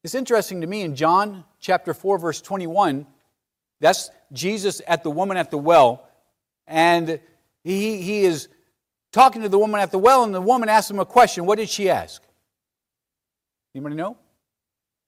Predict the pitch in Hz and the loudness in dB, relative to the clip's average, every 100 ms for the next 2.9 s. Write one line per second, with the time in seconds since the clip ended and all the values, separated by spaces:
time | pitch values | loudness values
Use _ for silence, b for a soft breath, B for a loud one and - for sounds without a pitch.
0 | _ _ _ 190 262 254 208 220 233 226 | _ _ _ 2 2 2 -4 0 0 0
1 | 233 269 - 131 151 139 139 139 135 147 | -2 -2 -4 -6 -6 -2 -4 -4 -8 -6
2 | 247 - 233 233 202 143 143 127 | -6 -6 -4 -4 -4 -4 -4 -4